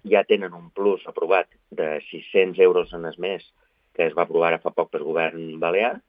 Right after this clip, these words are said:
eh, eh, doncs consensuat amb els sindicats, i en el ple, eh, crec que va ser d'abril d'enguany, jo vaig portar una iniciativa igual pels, pels treballadors de Formentera, del Consell Insular de Formentera,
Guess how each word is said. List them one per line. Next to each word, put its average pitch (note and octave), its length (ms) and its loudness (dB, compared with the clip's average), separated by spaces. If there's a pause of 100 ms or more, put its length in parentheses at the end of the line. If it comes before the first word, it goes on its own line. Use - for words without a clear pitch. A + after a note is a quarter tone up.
(100)
eh, C#2 380 -10 (680)
eh, - 240 -16
doncs - 800 -18
consensuat E2 480 -2
amb E2 180 -6
els E2+ 240 0
sindicats, G2+ 400 2 (560)
i B2 200 2 (120)
en F2+ 140 -2
el E2+ 200 -2
ple, F#2+ 220 4 (500)
eh, F2 280 -2
crec F#2 120 -8
que - 60 -6
va F#2+ 80 -4
ser F#2 160 -8
d'abril F#2+ 460 -4 (100)
d'enguany, F2 540 -4 (200)
jo G2+ 120 0
vaig F2+ 200 -4
portar G2+ 320 -2
una F2+ 140 -8
iniciativa E2+ 720 -4
igual A#2 320 2 (440)
pels, - 360 -2 (280)
pels - 160 -6
treballadors E2+ 380 2
de F2 80 2
Formentera, F2 480 0
del - 140 -2
Consell E2+ 300 -2
Insular D#2+ 240 -2
de F2 100 -10
Formentera, F#2 400 0